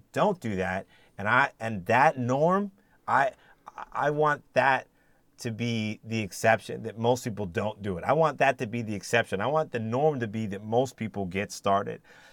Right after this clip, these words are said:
and that the experience going through the process of overcoming the inertia and the friction and the opposing forces that we all have and that will always be there and that will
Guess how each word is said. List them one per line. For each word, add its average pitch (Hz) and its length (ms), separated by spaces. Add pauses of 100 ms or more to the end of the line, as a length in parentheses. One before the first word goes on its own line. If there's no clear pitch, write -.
and 107 180
that 113 140
the 113 200
experience 120 1400 (1000)
going 135 360
through 127 260
the 123 160
process - 880 (320)
of 92 200
overcoming 117 800 (640)
the 95 460 (200)
inertia 113 680 (300)
and 101 160
the 117 60
friction 101 640
and 98 100
the 92 80
opposing 113 460
forces 101 460
that 98 180
we 123 240
all 160 180
have 151 380
and 113 80
that 104 80
will 107 180
always 165 380
be 147 180
there 139 320
and 113 140
that 110 100
will 117 140